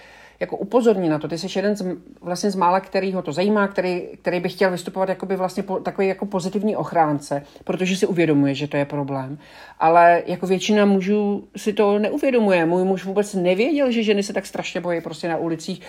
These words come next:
dokud jsem mu ne-, neřekla vlastně, jaký to je velký přání, eh,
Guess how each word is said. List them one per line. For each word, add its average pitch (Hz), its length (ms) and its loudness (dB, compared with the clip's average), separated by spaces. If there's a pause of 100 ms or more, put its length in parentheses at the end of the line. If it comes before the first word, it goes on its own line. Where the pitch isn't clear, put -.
(160)
dokud 165 300 -2
jsem 175 120 -4
mu 175 60 -2
ne-, 165 180 -2
neřekla 160 380 -2
vlastně, 160 280 -2
jaký 165 280 -6
to 160 180 -6
je 165 100 -2
velký 160 300 0
přání, 190 760 -2 (380)
eh, 151 60 -8